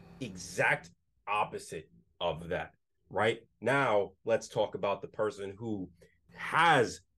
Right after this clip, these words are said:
committed to everything that he said he was going to do. He has, you know, avoided the dessert. He went to the gym even though it was hard. He did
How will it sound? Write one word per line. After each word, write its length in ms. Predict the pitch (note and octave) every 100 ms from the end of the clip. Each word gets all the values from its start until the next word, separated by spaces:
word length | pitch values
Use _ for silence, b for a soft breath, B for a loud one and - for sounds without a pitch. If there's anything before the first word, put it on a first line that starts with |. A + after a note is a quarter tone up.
| _ _ -
committed 420 | D3+ B2+ A#2 G#2
to 160 | C3 B2
everything 400 | A#2 A2+ A#2 A2
that 140 | G2+
he 80 | A#2+
said 200 | - A2
he 80 | G2+
was 180 | F#2+ F2
going 240 | F#2+ F#2
to 100 | F#2
do. 200 | F#2 E2 - _ _
He 240 | - D3+
has, 560 | B2 - C#3 C#3+ A2 - _ _ _
you 100 | B2
know, 100 | G#2+ F#2+
avoided 460 | G#2 B2+ C#3 B2+
the 80 | A2
dessert. 400 | G2+ G2+ A#2 - -
He 140 | - D3
went 280 | G#2+ D#3 -
to 80 |
the 120 | C#3 A#2
gym 260 | A#2 G#2+ C3
even 260 | A2 G#2
though 180 | A2 G#2
it 80 | F#2+
was 180 | G2 F2+
hard. 300 | A2 G#2+ F#2+ - -
He 100 | E3
did 240 | D#3 D3